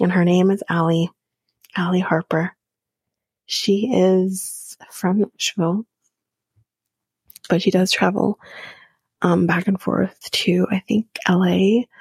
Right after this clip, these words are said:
um, because her boyfriend does or whatever, but she says that she definitely wants to get into the real estate market in the O C.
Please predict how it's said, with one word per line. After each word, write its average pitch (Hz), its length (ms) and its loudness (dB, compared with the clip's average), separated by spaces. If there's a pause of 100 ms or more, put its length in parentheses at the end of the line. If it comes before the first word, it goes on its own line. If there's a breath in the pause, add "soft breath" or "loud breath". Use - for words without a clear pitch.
(440 loud breath)
um, 165 480 0 (920)
because 185 160 0
her 180 100 0
boyfriend 165 680 2 (160)
does 165 240 2
or 160 60 0
whatever, 160 340 2
but - 220 -4 (560 loud breath)
she 208 720 0 (100)
says - 280 -4
that 214 120 -2
she 220 580 0
definitely 196 380 -2
wants 190 180 -2
to 190 100 0
get 196 140 -2
into 190 180 -4
the 180 100 -2
real - 180 -4
estate - 240 -4
market 196 400 0
in 190 120 2
the 185 160 2
O 185 100 0
C. 185 580 -2